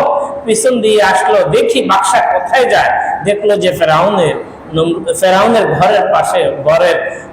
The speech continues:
যে দরজার ঘাট আছে দরিয়ার, ওই ঘাটের পাশে দাঁড়াইল। যাইয়া সেইখানে বলল, "আমার কাছে একটা মহিলা আছে, যে মহিলার দুধ সকল বাচ্চাই খায়,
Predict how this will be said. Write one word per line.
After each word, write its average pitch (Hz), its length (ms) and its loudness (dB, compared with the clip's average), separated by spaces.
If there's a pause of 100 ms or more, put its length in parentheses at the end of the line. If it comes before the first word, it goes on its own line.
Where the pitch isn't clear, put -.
যে 175 360 -2
দরজার 190 680 2
ঘাট 190 380 0
আছে 196 220 0
দরিয়ার, 160 460 0 (800)
ওই 208 160 2
ঘাটের 202 640 0
পাশে 185 300 2 (280)
দাঁড়াইল। 156 460 2 (2000)
যাইয়া 262 380 4
সেইখানে 277 460 4
বলল, 285 280 2 (540)
"আমার 269 260 2
কাছে 247 220 2
একটা 240 240 2
মহিলা 240 460 0
আছে, 170 580 0 (140)
যে 185 180 0
মহিলার 180 600 0
দুধ 226 280 0
সকল 196 420 -2
বাচ্চাই 170 540 0
খায়, - 220 0